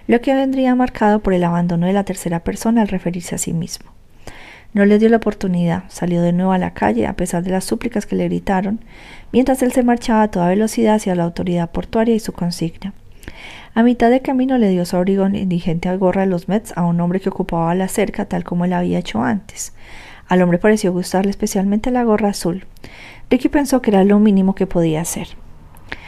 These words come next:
En la terminal de autobuses, después de recuperar su bolsa de viaje y su pistola y de asearse, compró un billete de ida a Atlanta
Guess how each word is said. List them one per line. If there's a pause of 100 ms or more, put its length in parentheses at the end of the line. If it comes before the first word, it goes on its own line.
(480)
En
la
terminal
de
autobuses,
después
de
recuperar
su
bolsa
de
viaje
y
su
pistola (180)
y
de
asearse, (100)
compró
un
billete
de
ida
a
Atlanta